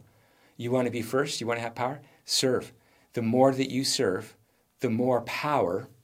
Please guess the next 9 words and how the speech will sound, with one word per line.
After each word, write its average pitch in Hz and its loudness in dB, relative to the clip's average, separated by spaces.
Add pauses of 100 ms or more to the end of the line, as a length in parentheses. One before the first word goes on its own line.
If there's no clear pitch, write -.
(680)
you 117 -6
will 107 0
have, 95 -4 (300)
the 117 -4
more 123 2
influence 147 -4
you 92 -8
will 92 -10
have. - -18